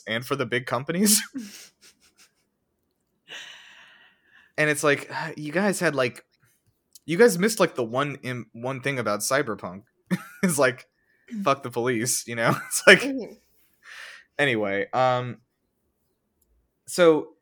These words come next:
Speaker 1: uh, Toby Fox wanted to work on a game that would have a very, very connected story and gameplay element. Um,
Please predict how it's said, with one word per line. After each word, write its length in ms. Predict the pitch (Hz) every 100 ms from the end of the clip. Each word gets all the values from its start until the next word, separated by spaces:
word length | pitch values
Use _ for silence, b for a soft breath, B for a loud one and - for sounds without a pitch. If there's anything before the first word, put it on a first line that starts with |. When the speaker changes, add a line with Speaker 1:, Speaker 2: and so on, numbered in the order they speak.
| _ _ -
Speaker 1:
uh, 300 | 139 135 131 - 113
Toby 240 | 196 196
Fox 300 | 185 165 -
wanted 260 | 131 131 127
to 100 | 131
work 240 | 117 113
on 140 | 113 120
a 60 |
game 500 | 110 104 104 104 104 -
that 380 | 107 107 -
would 180 | 113 113
have 240 | 113 117 107
a 120 | 104
very, 420 | 104 117 123 127
very 220 | 120 117
connected 440 | 113 117 113 113 107
story 380 | - 117 113
and 120 | 110 104
gameplay 440 | 104 101 104 98
element. 340 | 87 78 62 _ _ -
Um, 400 | 113 110 107